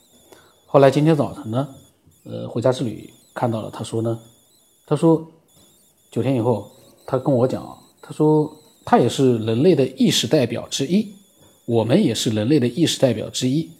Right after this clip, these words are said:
只有不同。回家之旅当时的意思就是说呢，大家都是人类的意识代表，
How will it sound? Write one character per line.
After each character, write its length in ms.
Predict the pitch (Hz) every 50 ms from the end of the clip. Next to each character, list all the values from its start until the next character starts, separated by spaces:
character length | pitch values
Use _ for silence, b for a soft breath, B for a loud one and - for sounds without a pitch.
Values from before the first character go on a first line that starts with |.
| _ _ _ _
只 160 | - - 127 151
有 140 | 131 107
不 120 | - - 160
同。 240 | - - 104 - - - _ - _ _ _ B B B B B B B
回 120 | B - 110
家 120 | 131 131
之 100 | 135 175
旅 100 | 131 117
当 200 | 110 131 135 139
时 100 | - -
的 80 | 120 127
意 100 | 131 127
思 120 | 131 127
就 100 | 120 131
是 60 | 127
说 160 | 120 135 131
呢， 180 | 131 135 123 - B B B B B B B
大 140 | - 156 131
家 140 | 165 180
都 120 | 185 311 403
是 600 | - - 190 143 123 113 107 107 104 104 107 113
人 180 | 110 113 107
类 100 | 131 147
的 80 | 127 117
意 140 | 127 156 123
识 100 | - -
代 160 | 123 113 104
表， 160 | - - -